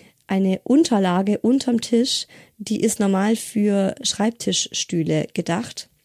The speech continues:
Kennt ihr vielleicht, das ist von ikea, so eine Matte, so eine durchsichtige Plastikmatte. Und die haben wir unter den Kinderstuhl gepackt.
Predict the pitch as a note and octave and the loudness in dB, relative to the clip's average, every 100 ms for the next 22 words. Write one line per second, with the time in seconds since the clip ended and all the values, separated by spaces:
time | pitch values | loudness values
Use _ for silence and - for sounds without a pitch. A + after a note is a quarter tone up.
0 | _ _ _ _ _ _ - G#3+ G#3 G3+ | _ _ _ _ _ _ -2 0 2 0
1 | F#3+ - F#3+ - - - G3 G3 - A3+ | -2 -2 -4 -6 -8 -6 -4 -4 -2 0
2 | G#3 F#3 - - - - - G3+ F#3+ F#3+ | 2 0 -6 -14 -20 -20 -2 0 2 2
3 | G3+ A3 F#3 - F3+ F#3 - G#3+ G3 F#3+ | 0 0 -4 -2 -2 -2 2 2 2 -4
4 | - F#3+ F3+ - G#3 A3 F3+ - E3+ - | -4 -4 -6 -4 -4 -4 -6 -6 -6 -4
5 | - - - - - - - G3+ A#3 C#4 | -6 -8 -10 -20 -20 -12 -4 0 2 2
6 | A#3+ A3+ A3 G3 F#3+ F#3 F#3 F#3+ G3+ B3 | 2 2 2 0 0 -2 0 0 0 0
7 | - C4 C4+ - - C#4+ - - | 0 0 0 -4 -4 -8 -6 -12